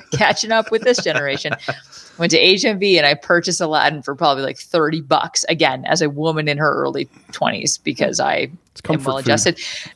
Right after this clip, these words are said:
Speaker 1: Yep.
Speaker 2: <laughs>
Speaker 1: Speaking of being an adult,
Speaker 2: Mm.
Speaker 1: what are you drinking today, Matt?
Speaker 2: Right.
Speaker 1: <laughs>
Speaker 2: We should get to the point here. Um, I am into the Three Rocks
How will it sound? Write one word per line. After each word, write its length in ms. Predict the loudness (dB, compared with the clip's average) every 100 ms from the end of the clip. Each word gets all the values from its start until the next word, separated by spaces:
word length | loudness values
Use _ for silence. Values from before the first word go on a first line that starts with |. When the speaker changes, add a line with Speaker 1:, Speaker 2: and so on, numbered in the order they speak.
| -4
Speaker 1:
Yep. 480 | -2 0 -2 -2 -4
Speaker 2:
<laughs> 0 |
Speaker 1:
Speaking 400 | -2 -2 -2 -4
of 100 | 0
being 260 | 2 2
an 80 | 2
adult, 580 | 0 2 2 4 2 -4 _ -2
Speaker 2:
Mm. 80 | 2
Speaker 1:
what 140 | 2
are 60 | 2
you 200 | 0 2
drinking 420 | 2 2 0 0
today, 340 | 2 2 2
Matt? 420 | 2 2 2 2 2
Speaker 2:
Right. 260 | 2 2 0 0
Speaker 1:
<laughs> 240 | -4 -4 _ -2
Speaker 2:
We 100 | 0
should 200 | 0 0
get 180 | -2 0
to 80 |
the 80 | -2
point 320 | 2 2 2
here. 320 | 2 4 6 4
Um, 640 | 4 4 4 4 2 -2 -2
I 220 | 0 2
am 200 | 2 2
into 800 | 4 2 2 2 4 2 0 -4 -10
the 220 | -6 -4
Three 580 | -4 -8 -10 -2 0 2
Rocks 720 | 2 4 6 6 4 0 -10